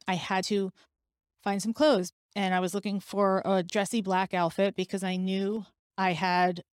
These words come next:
a red carpet show to produce, and I also knew that I needed an outfit for a potential family funeral. So it wasn't a happy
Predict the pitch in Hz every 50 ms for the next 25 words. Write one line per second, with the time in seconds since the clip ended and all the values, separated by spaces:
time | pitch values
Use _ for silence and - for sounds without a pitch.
0 | _ _ _ _ _ - 202 185 185 190 - - 226 220 - 220 202 - - 196
1 | 190 185 180 - - 185 185 190 202 220 - - 208 196 185 180 170 190 196 -
2 | - 190 190 190 190 190 190 190 196 196 196 202 - - - _ _ _ _ _
3 | _ _ _ _ _ 175 170 190 180 185 185 180 185 185 185 180 180 196 185 196
4 | 190 185 175 175 180 - 190 - - 185 180 170 - 180 - - 180 170 - 185
5 | - - 175 170 170 180 175 170 - 240 240 220 165 160 - - - - 185 156
6 | - 247 247 254 247 269 254 214 170 208 208 190 - 190 190 -